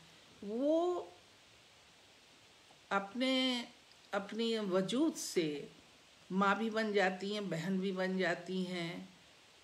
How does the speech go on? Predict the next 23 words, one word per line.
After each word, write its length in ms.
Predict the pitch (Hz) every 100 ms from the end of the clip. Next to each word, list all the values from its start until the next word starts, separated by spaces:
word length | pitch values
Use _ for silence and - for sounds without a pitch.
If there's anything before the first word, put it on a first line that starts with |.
| -
प्रेमिका 460 | 185 185 190 190 202
भी 160 | 208 196
बन 260 | 185 190
जाती 440 | 180 170 170 180 180
हैं, 560 | 170 170 170 180 - - - - - - - - - -
और 520 | 175 175 175 170 165 208
एक 280 | 190 190 -
त्यागी 640 | 196 170 185 196 190 190
और 240 | 180 175 175
एक 200 | 180 175
बहुत, 220 | 214 269
बहुत 320 | 247 262 262 -
तरह 240 | 190 185
के 140 | 190 190
उनके 300 | 165 160 180
roles 480 | 165 175 180 -
एक 360 | 180 202 208 196
ही 100 | 208
relationship 760 | 170 165 170 180 170 - 165 -
में 100 | 165
हो 200 | 160 156
जाते 460 | - - - 156 156
हैं। 200 | 160